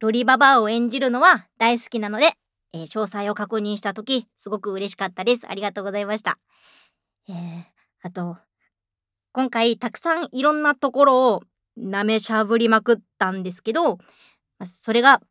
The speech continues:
バイノーラルマイクでどのように伝わるのか、私自身も聞くのがすごく楽しみです。あとは、えー、私の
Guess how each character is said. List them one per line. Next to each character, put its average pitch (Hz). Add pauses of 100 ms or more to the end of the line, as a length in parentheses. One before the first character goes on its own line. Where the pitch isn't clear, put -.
バ 196
イ 220
ノ 220
ー 214
ラ 208
ル 208
マ 220
イ 220
ク 294
で - (400)
ど 233
の 240
よ 202
う 190
に 185
伝 196
わ 208
る 220
の 190
か、 240 (380)
私 196
自 208
身 202
も 277 (240)
聞 -
く 208
の 185
が 208
す -
ご 190
く 180
楽 185
し 214
み 190
で 247
す。 - (920)
あ -
と -
は、 185 (320)
え 196
ー、 -
私 233
の 254